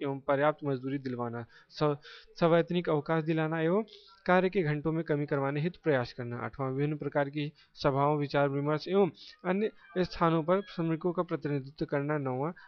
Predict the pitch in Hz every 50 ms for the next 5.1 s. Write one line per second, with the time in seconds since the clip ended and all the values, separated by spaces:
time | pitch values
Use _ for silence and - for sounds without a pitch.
0 | - - - 135 131 127 - 139 127 - 131 120 - 143 143 151 165 170 - 180
1 | 151 135 139 135 - 143 143 143 131 131 127 - - 143 - - 185 180 160 135
2 | 117 - - - - - - - 196 202 202 208 214 - - 185 170 156 175 165
3 | 160 165 160 156 151 139 135 139 131 135 139 143 135 - - 139 131 131 135 135
4 | 131 123 135 147 170 180 165 - 143 131 131 - 135 131 131 131 151 170 165 160
5 | 160 -